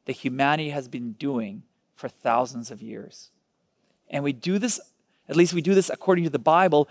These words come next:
by cultivating the potential of creation and moving it forward.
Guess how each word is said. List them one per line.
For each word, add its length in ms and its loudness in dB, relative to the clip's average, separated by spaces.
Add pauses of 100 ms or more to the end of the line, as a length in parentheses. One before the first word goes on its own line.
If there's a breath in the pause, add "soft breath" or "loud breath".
(240 soft breath)
by 180 6
cultivating 1300 2 (260)
the 80 -6
potential 580 -4
of 100 -2
creation 500 -4 (320 soft breath)
and 160 0
moving 400 4
it 300 0
forward. 680 -4